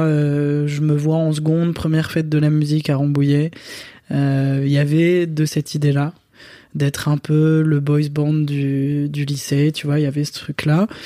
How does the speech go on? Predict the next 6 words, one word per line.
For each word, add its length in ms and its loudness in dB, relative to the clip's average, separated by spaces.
Euh, 640 2
mais 240 2
qui 240 -6
s'est 400 0
paradoxalement, 1160 2
euh, 580 2